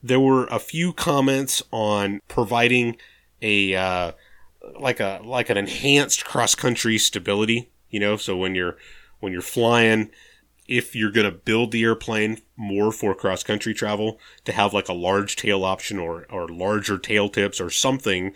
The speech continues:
to kinda make it a little bit more hands-off, you know, call it a stability mod or something like that. At one time, the fiberglass tail tips were optional, and that's kinda the way they were. Hey, you can put them on, you gain a little bit of area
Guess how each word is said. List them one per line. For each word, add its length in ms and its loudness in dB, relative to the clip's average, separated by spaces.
to 100 0
kinda 300 0
make 240 0
it 80 2
a 40 -2
little 520 2
bit 300 0
more 260 -4
hands-off, 640 -8
you 120 -12
know, 100 -6
call 300 0
it 80 0
a 100 -2
stability 580 -2
mod 380 -2
or 60 -8
something 360 -6
like 220 -8
that. 260 -10
At 140 -2
one 220 4
time, 380 4
the 80 -4
fiberglass 460 4
tail 200 6
tips 280 0
were 140 -4
optional, 480 2
and 100 -4
that's 140 2
kinda 320 4
the 100 4
way 140 4
they 140 0
were. 240 4
Hey, 160 0
you 140 0
can 100 -12
put 180 -4
them 140 -6
on, 240 0
you 80 -4
gain 160 -2
a 60 -2
little 180 -4
bit 140 -8
of 60 -14
area 500 0